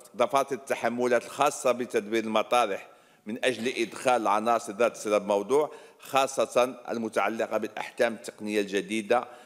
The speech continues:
بتثمين النفايات المنزلية والمشابهة لها، خاصة إنتاج الو-، الوقود الصلب. وفي هذا الإطار قامت وزارة الداخلية بشراكة مع وزارة الاقتصاد والمالية بإعداد برنامج وطني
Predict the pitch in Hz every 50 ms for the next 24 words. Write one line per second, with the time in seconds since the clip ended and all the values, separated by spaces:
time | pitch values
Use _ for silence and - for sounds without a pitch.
0 | - _ - 107 - - 110 - - 110 113 110 107 110 104 - 113 107 113 104
1 | - 101 101 101 101 95 95 104 107 104 104 107 110 110 110 104 101 92 - 110
2 | 104 98 98 92 92 92 92 95 95 92 90 92 101 113 120 - - - - -
3 | - - - 110 110 - - - - - - 113 113 110 - - - - - -
4 | 104 98 - - 117 107 95 95 104 104 104 101 117 - - 110 107 104 104 98
5 | - - - 123 117 113 - - - - - 104 82 78 - - - - - -
6 | - - - _ _ - - - - _ - - - - _ _ _ _ _ _
7 | - - - - - - - - _ _ _ _ - - _ _ _ _ - -
8 | - - - - - - - _ _ _ _ _ _ _ _ _ - - - 123
9 | 120 123 127 139 127 - - 135 117 - - 127 135 151 143 - - - - -
10 | - - 127 135 139 131 120 - 120 113 101 120 127 123 117 101 95 90 120 110
11 | - - 110 107 104 95 90 82 - - - - - - 82 92 110 101 - 127
12 | 113 117 113 - 123 107 - 120 107 110 101 104 110 104 107 113 107 - - 104
13 | 95 - - - 107 107 101 104 104 101 101 107 110 110 107 101 101 104 107 98
14 | 98 - 87 92 95 117 110 98 95 92 110 107 101 104 110 117 120 110 107 104
15 | 95 90 104 117 127 127 - 123 113 107 107 104 107 110 110